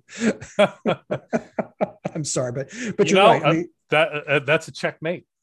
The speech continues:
Speaker 2: <laughs>
Speaker 1: <laughs> Living here in Alabama now, where, uh, we moved back to recently,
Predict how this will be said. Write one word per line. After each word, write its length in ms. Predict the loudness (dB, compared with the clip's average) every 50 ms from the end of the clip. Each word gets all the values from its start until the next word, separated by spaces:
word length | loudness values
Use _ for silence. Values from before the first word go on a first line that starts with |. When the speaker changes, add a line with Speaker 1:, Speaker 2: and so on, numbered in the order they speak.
| -20 -12 -4 -2
Speaker 2:
<laughs> 0 |
Speaker 1:
<laughs> 1600 | -2 -2 -2 _ -8 -2 2 4 4 2 2 2 2 2 2 4 4 2 2 2 4 2 2 2 0 0 0 0 0 2 0 0 2
Living 280 | 2 2 2 2 2
here 160 | 2 2 2 2
in 60 | 2
Alabama 500 | 2 2 2 2 0 -2 -2 -2 -2 -2
now, 240 | -2 -4 -6 -8 -8
where, 420 | -8 -8 -8 -8 -10 -10 -10 -8
uh, 200 | -6 -4 -2 -2
we 120 | -2 -2 -2
moved 200 | -2 -2 -4 -2
back 200 | -2 -4 -4 -4
to 120 | -8 -10 -8
recently, 500 | -8 -8 -10 -12 -14 -16 -16 -16 -14